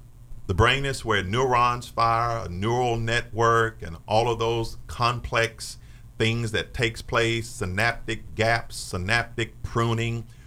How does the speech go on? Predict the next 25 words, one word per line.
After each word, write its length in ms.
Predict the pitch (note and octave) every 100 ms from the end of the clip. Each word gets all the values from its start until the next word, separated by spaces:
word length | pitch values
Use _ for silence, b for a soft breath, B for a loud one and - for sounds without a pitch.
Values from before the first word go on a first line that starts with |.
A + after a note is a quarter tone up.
| B B
all 240 | G2+ A2+ B2
of 60 |
those 200 | A2+ A2+ A2
powerful 600 | - A2 B2 B2 B2 A2+
things 360 | A#2 A#2 A2+
that 260 | G#2 F2+ -
God 420 | G2 G#2+ A#2 A2+
has 380 | G#2+ A2 A2+ -
given 340 | F2 A#2+ B2+ -
us 260 | - - -
in 140 | G2+
this 180 | G2 A2
body. 560 | D#2 F#2 A2 A#2 E2 - b b b b -
Amen. 380 | G2 A2+ G#2+ D#2+ - - F2+
And 120 | F#2+
I 80 | G#2+
thank 260 | B2 A#2+
God 220 | G#2+ D3
for 280 | - G2 D#2
it. 60 | - - - - b b -
So 500 | - A#2+ G#2+ G2 - -
the 80 | G2+
conscious 440 | C#3+ D3 D3 C3
mind 420 | A2+ G2+ G#2 G#2 - b b b - - -
also 600 | C#3 D#3+ - F#2+ G2